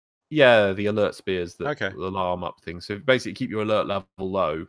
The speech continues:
Speaker 1: and then you have less enemies to fight, is what they're saying.
Speaker 2: Yeah.
Speaker 1: Yeah. Right. I think we've, um, I, I think this would be great to come back to a topic two in a bit when we've got more time, but I'm aware the time we've got is limited. So I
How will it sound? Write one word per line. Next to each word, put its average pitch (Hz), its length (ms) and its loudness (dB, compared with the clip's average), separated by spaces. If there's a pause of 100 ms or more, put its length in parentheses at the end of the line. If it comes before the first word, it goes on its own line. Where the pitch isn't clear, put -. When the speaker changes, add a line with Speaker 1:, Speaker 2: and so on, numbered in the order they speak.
(120)
Speaker 1:
and 92 160 -8
then 90 120 -8
you 92 60 -10
have 87 80 -10
less 87 200 -10
enemies 87 220 -10
to - 60 -20
fight, 82 200 -4
is - 120 -16
what 80 100 -10
they're - 100 -14
saying. 80 260 -12 (240)
Speaker 2:
Yeah. 160 220 -6 (720)
Speaker 1:
Yeah. 113 120 -12 (800)
Right. 170 260 4 (600)
I 131 100 0
think - 220 -8
we've, 113 240 -10
um, 107 420 -4
I, 104 120 -6 (580)
I 87 80 -10
think - 160 -12
this 98 180 -14
would - 60 -20
be 95 80 -20
great - 220 -4
to - 40 -20
come - 100 -18
back 98 160 -6
to 101 80 -12
a 92 40 -12
topic - 280 -10
two 95 180 -8
in 90 120 -10
a 87 120 -10
bit 92 180 -8
when 87 60 -14
we've 90 100 -12
got 90 100 -10
more 85 160 -12
time, 90 260 -8
but 85 120 -8
I'm 87 120 -10
aware 90 200 -4
the 82 80 -12
time 90 260 -10
we've 85 200 -16
got 101 280 -2
is 85 200 -16
limited. 143 380 -4
So 95 360 -4 (380)
I 95 280 -2